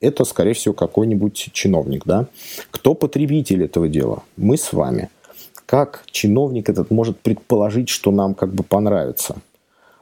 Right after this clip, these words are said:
Он не может его предположить, но это делалось, допустим, по какой-то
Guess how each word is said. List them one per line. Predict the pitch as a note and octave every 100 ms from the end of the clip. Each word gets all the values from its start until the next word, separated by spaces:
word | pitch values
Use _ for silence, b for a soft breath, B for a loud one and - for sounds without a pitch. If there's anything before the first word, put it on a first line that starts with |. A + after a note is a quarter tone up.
| -
Он | G#2+ C3
не | C#3+
может | A#2 F2+ -
его | F2
предположить, | - F#2 - F#2+ G2 C3+ F#3
но | G2+
это | F#2 F2
делалось, | A#2 A2 F#2 F2
допустим, | F2+ G2 - F2+
по | G#2
какой-то | - E2+ G2+ F2 D#2 D2